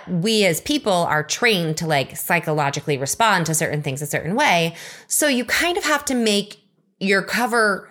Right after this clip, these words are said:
fit in with everything else in the genre. If everyone in your genre, let's say you were a romance artist or a romance author, because it's, it's the easiest one to talk about it. Let's just be realistic. You're a romance author. You write steamy romance.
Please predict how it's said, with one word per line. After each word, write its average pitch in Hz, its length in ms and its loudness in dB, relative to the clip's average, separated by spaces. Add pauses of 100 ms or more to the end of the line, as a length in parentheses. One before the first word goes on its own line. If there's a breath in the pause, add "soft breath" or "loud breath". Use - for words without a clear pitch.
fit - 480 -4
in 196 260 2
with 170 120 0
everything 156 400 0
else 135 240 -4
in 143 60 -4
the 135 100 -4
genre. 135 480 -4 (720 loud breath)
If 196 260 2 (100)
everyone 294 380 2
in 262 100 2
your 240 160 4
genre, 196 720 2 (120)
let's 196 240 -2
say 190 120 2
you 175 200 2
were 160 240 4
a 170 100 2
romance 156 380 2
artist 127 480 -2
or 156 140 2
a 156 40 4
romance 151 300 2
author, 139 200 -2
because 151 280 -2
it's, - 280 -8 (420)
it's 240 180 2
the 180 120 0
easiest 160 280 2
one 156 100 0
to 147 60 -2
talk 139 200 0
about 131 200 2
it. 127 180 0 (220)
Let's - 260 -2
just 151 160 -2
be 156 300 -4
realistic. 131 580 -2 (260 loud breath)
You're 302 180 4
a 302 40 4
romance 220 380 2
author. 165 200 -2
You 202 220 2
write 247 220 4
steamy 202 260 0
romance. 190 640 0